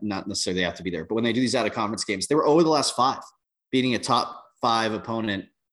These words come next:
um, out of conference at home. They lost to Oregon, right? They, they just haven't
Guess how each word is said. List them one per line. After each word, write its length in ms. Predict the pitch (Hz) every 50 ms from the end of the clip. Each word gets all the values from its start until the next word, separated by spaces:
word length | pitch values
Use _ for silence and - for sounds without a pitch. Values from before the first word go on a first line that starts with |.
| _ _ _ -
um, 240 | 104 98 98 95
out 160 | 87 113 107 104
of 60 | 104
conference 440 | - 123 110 104 - 113 98 87 -
at 180 | - 107 92
home. 400 | 92 117 123 131 98 80 - - - _ -
They 120 | 110 110
lost 260 | 107 107 104 - -
to 80 | - 87
Oregon, 320 | 80 104 104 98 107 101
right? 280 | 101 98 98 101 104 98
They, 120 | 90 87
they 140 | - 117 117
just 220 | 113 117 - -
haven't 300 | - 123 123 127 120 -